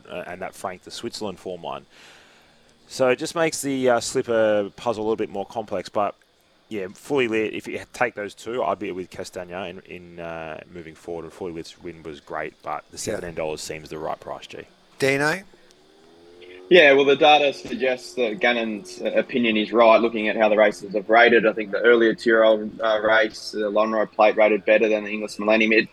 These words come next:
Speaker 3: tends not to be the, the greatest form line moving towards a slipper, but I think the win was great. What we do have to understand is the thousand to twelve hundred metre setup sort of there at Randwick is very kind for horses travelling wide. I thought that,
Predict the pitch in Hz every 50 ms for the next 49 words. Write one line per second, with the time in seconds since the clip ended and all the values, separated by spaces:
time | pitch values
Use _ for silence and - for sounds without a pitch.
0 | _ - - - 160 160 156 143 143 151 135 - - 135 135 143 147 143 139 135
1 | 98 71 78 117 123 123 123 113 - - 131 131 131 135 135 135 - - - -
2 | 131 131 135 135 135 131 131 131 131 127 123 123 123 123 117 117 123 120 - -
3 | 123 120 120 117 110 113 107 - - 139 131 - 160 151 143 110 120 - - 135
4 | 151 147 117 110 120 117 110 101 - - 123 123 127 120 110 - - _ - -
5 | - - - - - - - 165 180 175 170 160 165 160 151 - 151 143 139 127
6 | - 143 143 139 143 135 135 127 131 127 123 - 143 143 143 139 139 135 135 127
7 | 123 - 117 98 - - 131 127 123 123 120 117 117 117 113 110 107 - - 113
8 | 113 113 113 - - - 117 113 110 113 113 113 110 107 - - 110 113 - 110
9 | 113 113 110 110 107 - 127 127 120 - 123 117 113 113 - - 110 110 107 -
10 | 107 104 113 113 110 - 104 101 - - 113 110 101 107 107 104 107 107 107 107
11 | 104 104 104 - 151 151 135 - 113 120 107 -